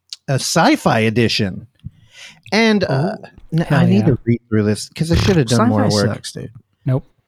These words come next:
Speaker 1: All right. So Thomas Burke, in his, uh, email, writes, "This recommendation comes as a complete one eighty to last week's recommendation of Voodoo, as I bring to you a science fiction mockumentary called Alistair nineteen eighteen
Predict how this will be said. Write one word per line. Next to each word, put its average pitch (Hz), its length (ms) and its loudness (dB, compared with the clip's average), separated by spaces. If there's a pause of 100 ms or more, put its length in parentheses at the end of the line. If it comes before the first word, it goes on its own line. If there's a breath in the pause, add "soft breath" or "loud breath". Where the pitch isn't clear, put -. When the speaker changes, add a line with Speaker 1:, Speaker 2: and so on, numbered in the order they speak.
(380)
Speaker 1:
All 208 100 4
right. 139 280 0
So 190 140 2
Thomas 226 400 2
Burke, 180 340 0
in 151 140 2
his, 151 220 0
uh, 131 340 0
email, 143 400 2 (120)
writes, 120 420 -2 (480 loud breath)
"This 160 160 0
recommendation 165 680 2
comes 156 300 2
as 117 120 -2
a 110 40 -6
complete 180 460 -2
one 156 180 2
eighty 147 340 0
to 143 140 -2
last 127 340 0
week's 127 300 -2
recommendation 110 760 0
of 98 140 -2
Voodoo, 110 520 0 (460 loud breath)
as 123 160 -2
I 143 40 2
bring 147 240 0
to 131 60 0
you 131 120 4
a 123 40 2
science 170 480 0
fiction 170 420 0
mockumentary 135 600 2
called 113 300 -2 (120)
Alistair 196 680 0
nineteen 160 680 0
eighteen 127 580 -6